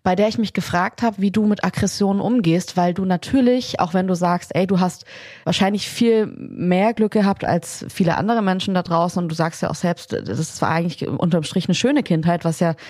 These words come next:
was ich finde, was man dir total glaubt, wenn man dich kennt und sieht, weil du so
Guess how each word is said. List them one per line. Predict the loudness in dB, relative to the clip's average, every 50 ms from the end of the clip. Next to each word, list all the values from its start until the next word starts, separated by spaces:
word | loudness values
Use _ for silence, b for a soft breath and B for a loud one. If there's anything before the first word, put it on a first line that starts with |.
| B B B B B B B B B B
was | -4 -2 -2 0 0 -2
ich | -2 0
finde, | 0 2 4 4 4 2 0 -4 B B B B B B -2
was | 0 2 2
man | 2 2 2
dir | 2 0
total | 0 -4 -4 0 0 2 4 4 2 0 -2 _ _ _ _ _ _ -10 -4
glaubt, | -2 0 2 2 2 0 0 2
wenn | 0 2 4
man | 4 2 2
dich | 2 0 -4 -4 -6
kennt | 0 0 2 2 2 0 2
und | 0 0
sieht, | 2 2 2 2 2 0 0 0
weil | 2 2 2 2 2
du | 0 0 2 2 4 4 2 2 -2 -2
so | -4 -4 0 2 4 4 4 4 4 2